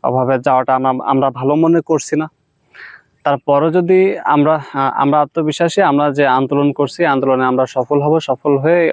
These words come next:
অবশ্যই আমরা, আহ, হচ্ছে যে, আহ, আম-, আহ, সংসদ সদস্য, সংসদ বাগেরহাট এক আসনকে আমরা, আহ, আগের যে তিনটি উপজেলা ছিল মোল্লাহাট, চিতলমারি, ফকিরহাট, এই রূপে ফিরিয়ে আনবো।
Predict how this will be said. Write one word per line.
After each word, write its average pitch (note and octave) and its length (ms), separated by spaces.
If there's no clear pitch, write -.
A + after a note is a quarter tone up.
অবশ্যই C3+ 440
আমরা, B2+ 260
আহ, A#2+ 320
হচ্ছে B2 280
যে, B2+ 200
আহ, A#2+ 600
আম-, C3+ 240
আহ, C3 220
সংসদ C#3+ 600
সদস্য, D3 360
সংসদ C#3 300
বাগেরহাট C#3 500
এক C3+ 320
আসনকে D3 400
আমরা, D3 260
আহ, C3 220
আগের C#3 440
যে C#3 300
তিনটি D3+ 240
উপজেলা D#3 380
ছিল F#3 280
মোল্লাহাট, C#3+ 360
চিতলমারি, D#3+ 440
ফকিরহাট, F3 380
এই D3+ 440
রূপে C#3+ 360
ফিরিয়ে D3 320
আনবো। A2+ 280